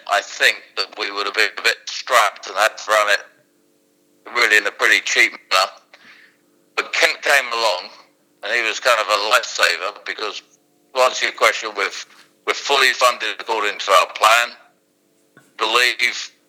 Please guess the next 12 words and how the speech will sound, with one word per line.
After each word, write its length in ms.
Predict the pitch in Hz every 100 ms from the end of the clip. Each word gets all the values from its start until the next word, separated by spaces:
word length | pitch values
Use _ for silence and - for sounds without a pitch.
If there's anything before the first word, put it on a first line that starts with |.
| _ _ _ _ _
that 80 | - - _ _ _ _ _ _ _ _ _
we 140 | 117 110
can 320 | - 107 104 - - _
move 220 | 120 127 -
forward 260 | - - - -
for 40 |
several 440 | - 139 123 110 117
years. 680 | 110 110 107 104 101 - - _ _ _ _ _
We've 140 | 101
done 220 | 95 110 98
budgeting 520 | 127 127 - - 120 110
on 160 | 107